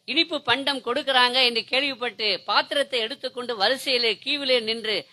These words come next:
அவனும் வந்து கொண்டிருந்தான். எல்லோருக்கும் கொடுத்த அந்த லைலா, எல்லோருக்கும் அந்த இனிப்பையும் அந்த பண்டத்தையும் கொடுத்த அந்த லைலா,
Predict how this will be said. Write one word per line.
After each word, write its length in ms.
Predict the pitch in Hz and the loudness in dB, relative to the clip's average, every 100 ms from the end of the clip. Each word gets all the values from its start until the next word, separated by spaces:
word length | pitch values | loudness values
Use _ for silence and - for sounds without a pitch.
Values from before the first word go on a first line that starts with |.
| - | -8
அவனும் 320 | - 220 277 | 0 2 2
வந்து 240 | 233 220 240 | 0 0 -2
கொண்டிருந்தான். 580 | 220 202 180 160 139 113 _ _ - | -2 -2 -4 -4 -6 -8 _ _ -8
எல்லோருக்கும் 720 | 180 233 269 285 285 311 311 | 0 4 6 4 -2 -6 -6
கொடுத்த 560 | 247 262 277 254 214 165 - | -4 -6 -4 0 0 0 -4
அந்த 260 | 220 214 | -4 -2
லைலா, 360 | 190 214 214 180 113 - _ - | 2 4 6 4 2 -10 _ -10
எல்லோருக்கும் 640 | 185 247 285 285 - - | 0 4 4 2 -2 -6
அந்த 200 | 285 254 | -4 -2
இனிப்பையும் 640 | 226 226 285 277 262 240 185 | -2 -2 -4 -2 -2 -4 -6
அந்த 240 | - 208 | -2 0
பண்டத்தையும் 600 | 196 226 285 285 254 233 | 0 0 -2 0 -2 -4
கொடுத்த 340 | 208 220 269 247 | -4 -6 -2 0
அந்த 220 | 220 208 | 0 0
லைலா, 340 | 190 214 202 | 0 4 4